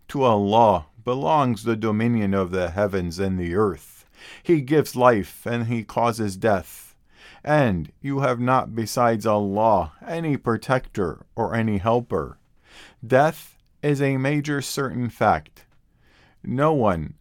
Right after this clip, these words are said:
has the ability to repel, deny, or delay it. Even if someone does not believe in Allah Almighty,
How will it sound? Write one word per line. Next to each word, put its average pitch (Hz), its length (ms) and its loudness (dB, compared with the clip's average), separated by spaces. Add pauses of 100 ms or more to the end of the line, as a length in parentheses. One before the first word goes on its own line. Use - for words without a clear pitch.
has 110 280 -2
the 107 160 -2
ability 101 600 -2
to - 180 -8
repel, 98 800 0 (320)
deny, 104 720 2 (160)
or 196 240 0
delay 120 420 4
it. - 280 -8 (760)
Even 156 380 -2
if 120 160 -2
someone 123 480 0
does 104 180 -2
not 117 320 2
believe 117 380 0
in 117 100 2
Allah 113 480 6
Almighty, 117 760 2